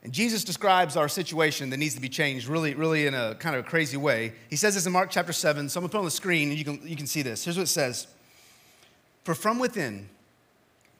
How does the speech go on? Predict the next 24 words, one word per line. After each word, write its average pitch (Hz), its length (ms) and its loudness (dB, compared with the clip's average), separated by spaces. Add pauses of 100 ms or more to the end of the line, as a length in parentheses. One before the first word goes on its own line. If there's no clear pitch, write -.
(360)
out 165 140 6
of 185 60 2
the 151 80 0
heart 190 300 0
of 175 80 -4
man," 117 400 -4 (220)
get 156 160 -6
this, - 340 -12 (640)
"come 120 180 -8
evil 160 240 -4
thoughts, - 580 -10 (680)
sexual 190 460 0
immorality, 120 680 2
theft, 170 320 2
murder, 151 380 2
adultery, 127 500 -2
coveting, 147 500 -2
wickedness, 139 480 -2
deceit, 165 440 -2
sensuality, 151 680 2
envy, 147 280 -2
slander, 160 420 2
pride, 135 400 2
foolishness. 135 560 -6